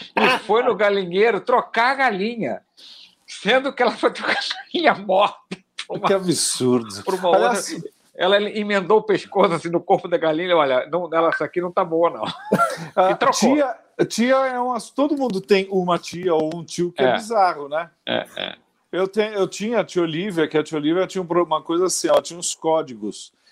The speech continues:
Speaker 2: Então ela falava assim, "Ai, Cláudio, Bruno, que bom que vocês vieram aqui." O Eduardo largou da Zuleika.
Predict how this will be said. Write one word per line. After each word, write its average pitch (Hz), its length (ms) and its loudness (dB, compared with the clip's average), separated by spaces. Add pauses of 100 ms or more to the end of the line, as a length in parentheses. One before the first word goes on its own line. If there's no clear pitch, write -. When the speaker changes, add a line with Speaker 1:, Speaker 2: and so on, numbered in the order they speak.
(140)
Speaker 2:
Então 131 160 -2
ela 170 100 2
falava 165 300 2
assim, 156 460 -4 (320)
"Ai, 302 320 2
Cláudio, 220 680 -2
Bruno, 208 460 -2
que 214 140 -10
bom 247 260 0
que - 80 -12
vocês 226 300 -2
vieram 208 420 0
aqui." 170 420 -6
O 123 200 -4
Eduardo 143 520 2
largou 165 360 -2
da 165 100 -8
Zuleika. 180 640 -4